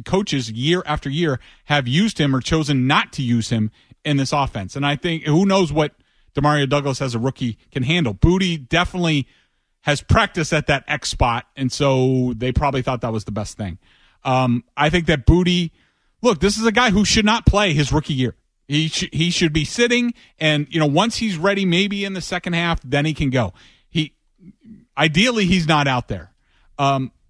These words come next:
the other big usage problem that I had in this game, while I agree with you that Ezekiel Elliott was the best running back, quote unquote, running back in this game, you know, the, the, the quick game stuff, the passing game with Zeke, like, I,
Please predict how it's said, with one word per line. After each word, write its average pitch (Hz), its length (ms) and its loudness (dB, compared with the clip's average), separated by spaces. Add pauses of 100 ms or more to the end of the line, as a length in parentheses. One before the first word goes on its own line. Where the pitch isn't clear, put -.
the 147 300 -2
other 226 300 2
big 170 520 0
usage 151 540 -2
problem 139 380 2
that 127 100 0
I 120 60 -2
had 131 200 -2
in 120 80 0
this 117 140 -2
game, 135 220 0
while 127 160 2
I 127 80 0
agree 139 260 -2
with 202 140 -2
you 160 140 0
that 147 200 -4
Ezekiel 143 420 -4
Elliott 135 300 0
was 123 140 -4
the 123 80 -6
best 123 240 -2
running 156 440 2
back, 101 280 -6
quote 156 180 -4
unquote, 131 240 -2
running 156 380 0
back 110 260 -4
in 107 80 -12
this 107 180 -10
game, 101 360 -12 (1120)
you 185 100 -4
know, 170 320 0
the, 160 220 -10 (640)
the, 160 200 -8
the 156 180 -2
quick - 300 0
game 226 240 2
stuff, 208 380 0
the 156 80 0
passing 202 460 2
game 190 300 2
with 151 160 2
Zeke, 170 440 -2
like, 156 340 -2
I, - 180 -14